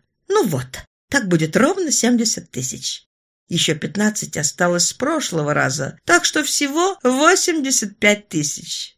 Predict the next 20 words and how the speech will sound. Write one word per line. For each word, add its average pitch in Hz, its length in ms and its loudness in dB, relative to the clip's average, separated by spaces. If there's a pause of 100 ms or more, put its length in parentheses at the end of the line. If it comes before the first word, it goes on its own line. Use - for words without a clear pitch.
прикинула 135 480 -2
Соломея. 147 640 -2 (360)
«На 392 160 6
жизнь 294 320 2
в - 120 -6
Петербурге 208 600 -2
и - 20 0
новые 190 300 2
наряды 180 340 4
хватит, - 680 -4
еще 127 560 0
и 147 100 -2
останется». 220 760 -4 (880)
Резкий 320 360 4
стук 277 320 -2
в 214 100 0
дверь 214 380 0
прервал 175 600 2
ее 160 220 -2
размышления. 165 840 -6